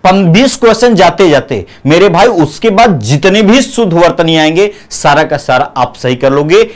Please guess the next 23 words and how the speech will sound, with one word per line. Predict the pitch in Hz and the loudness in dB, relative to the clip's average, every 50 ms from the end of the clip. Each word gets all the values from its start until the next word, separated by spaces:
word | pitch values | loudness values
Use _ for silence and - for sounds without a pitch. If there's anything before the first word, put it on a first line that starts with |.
| - - 110 | -14 -6 -2
बस | 117 147 147 151 - | -2 -2 -2 -2 -4
confidence | - 131 131 127 131 - 143 139 151 165 170 - - 147 - - - | -2 -2 -2 -2 -2 -2 0 0 0 0 -2 -4 -10 -14 -14 -16 -16
हमेशा | - - 120 123 120 - - 143 | -10 -6 -6 -6 -4 -2 -2 -4
बनाए | 135 110 92 110 104 107 110 120 123 | -4 -4 -4 -6 -4 -2 -2 -2 -2
रखना, | 120 - - 131 135 151 - _ _ _ - | -2 -4 -6 -8 -10 -10 -12 _ _ _ -14
गलतियां | 92 87 104 101 107 107 - 139 135 120 95 85 | -10 -8 -6 -6 -6 -6 -6 -4 -4 -4 -4 -4
मत | 92 113 131 - - | -4 -4 -4 -2 -2
करना। | 160 151 151 156 175 185 - - - - | -2 -2 0 -2 -4 -4 -8 -14 -14 -10
अगर | 117 120 131 135 139 | -6 -2 -2 0 0
मैं | 139 143 139 | 0 -2 -2
श्रृंगार | - - - 151 156 160 151 165 175 202 220 | -4 -4 -2 -2 0 2 2 2 4 2 2
पे | 226 - 226 202 | 2 0 0 0
गलती | 160 170 175 175 175 - 202 | 2 0 0 0 -2 -6 -8
किया | - - - 185 175 | -6 -2 0 0 0
था | 185 - 156 | -2 -2 -2
भैया, | 151 151 175 202 208 | -2 0 2 2 2
श्रृंगार | 202 - - 165 160 156 147 156 165 180 180 165 | 0 -2 -4 -4 -2 0 2 2 2 2 2 0
लिखने | 131 120 117 131 139 - - 208 240 240 | 0 -2 -2 -4 -6 -4 -4 -2 -2 0
में | 220 | 2
ऐसे | 196 175 165 165 180 | 0 0 0 -2 -4
लिखा | 165 160 151 170 160 | -6 -4 -4 -4 -4
जाता | 151 143 165 170 | -2 0 0 0
है, | 190 196 | 0 0